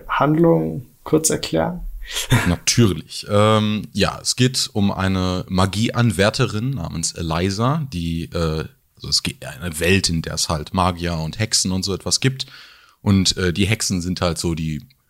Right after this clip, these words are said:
Speaker 2: höchst angesehensten, äh, Magier der Welt. Und deswegen möchte sie auch eine starke Hexe werden.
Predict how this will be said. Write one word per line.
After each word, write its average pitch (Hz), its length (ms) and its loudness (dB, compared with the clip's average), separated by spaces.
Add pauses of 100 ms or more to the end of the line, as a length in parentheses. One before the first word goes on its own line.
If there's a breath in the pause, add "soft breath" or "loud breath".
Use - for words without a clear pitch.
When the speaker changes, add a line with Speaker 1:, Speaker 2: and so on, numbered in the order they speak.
Speaker 2:
höchst 95 340 4
angesehensten, 78 960 -2
äh, 73 460 -6
Magier 76 460 0
der 73 180 -6
Welt. 71 280 -6
Und 78 140 -6
deswegen 78 340 -2
möchte 78 240 -6
sie 80 140 0
auch - 240 -10 (240)
eine 67 160 -14
starke 82 340 -2
Hexe 78 380 -4
werden. - 240 -10